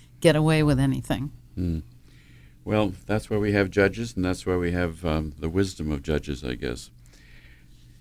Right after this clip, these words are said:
Speaker 2: So, um, when you draw wills, do you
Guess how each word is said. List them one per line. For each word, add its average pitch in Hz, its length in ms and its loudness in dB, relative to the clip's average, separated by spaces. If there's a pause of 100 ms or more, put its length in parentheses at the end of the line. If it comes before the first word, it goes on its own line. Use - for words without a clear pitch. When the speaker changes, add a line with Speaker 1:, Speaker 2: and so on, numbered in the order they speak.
(280)
Speaker 2:
So, 120 360 8 (380)
um, 101 460 4 (260)
when 117 180 8
you 147 120 10
draw 127 280 12
wills, 117 500 8
do 95 120 0
you 101 420 4